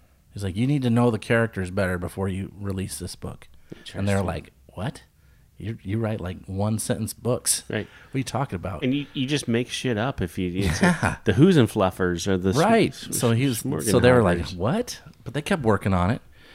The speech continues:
Speaker 1: It took 'em five years before the book was finally published.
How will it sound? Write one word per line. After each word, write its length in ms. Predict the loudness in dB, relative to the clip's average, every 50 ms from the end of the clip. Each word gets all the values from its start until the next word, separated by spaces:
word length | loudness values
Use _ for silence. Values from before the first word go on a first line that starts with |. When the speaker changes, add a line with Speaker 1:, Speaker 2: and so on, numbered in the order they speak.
| -20 -16 -10 -10
Speaker 1:
It 80 | -6 -4
took 160 | -2 0 0
'em 100 | 0 -2
five 480 | -2 -2 -2 0 0 0 0 0 0
years 480 | 2 2 2 2 0 -4 -8 -12 -16 -18 -12 -8
before 320 | -8 -6 -2 0 0 0
the 80 | 0 0
book 220 | 0 -2 -2 -2 -4
was 120 | -10 -8
finally 320 | -6 -6 -4 -4 -4 -6 -8
published. 500 | -8 -10 -10 -10 -12 -14 -16 -16 -20